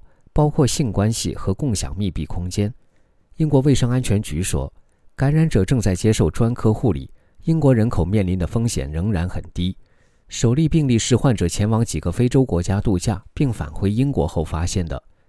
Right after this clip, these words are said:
世卫组织于二零二二年首次因猴痘的传播而宣布进入国际公共卫生紧急状态，而今一种影响儿童的新毒株进化之一和进化之一B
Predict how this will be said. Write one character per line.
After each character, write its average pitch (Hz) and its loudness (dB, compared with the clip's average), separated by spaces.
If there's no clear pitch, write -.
世 - 0
卫 156 6
组 101 0
织 123 0
于 101 2
二 131 0
零 120 0
二 131 0
二 139 0
年 73 -6
首 98 -2
次 139 -2
因 139 2
猴 90 0
痘 151 2
的 87 0
传 80 -4
播 95 2
而 98 -2
宣 135 0
布 139 0
进 123 -2
入 87 -2
国 90 -2
际 107 -2
公 131 -4
共 139 -2
卫 113 0
生 95 -2
紧 57 -8
急 78 -6
状 87 -2
态， - -2
而 95 -2
今 104 -4
一 170 2
种 120 2
影 117 2
响 73 -2
儿 85 0
童 107 2
的 90 2
新 147 -2
毒 104 2
株 113 0
进 113 -2
化 85 -2
之 101 -4
一 120 -4
和 110 2
进 147 2
化 98 0
之 110 -2
一 120 -2
B 143 -4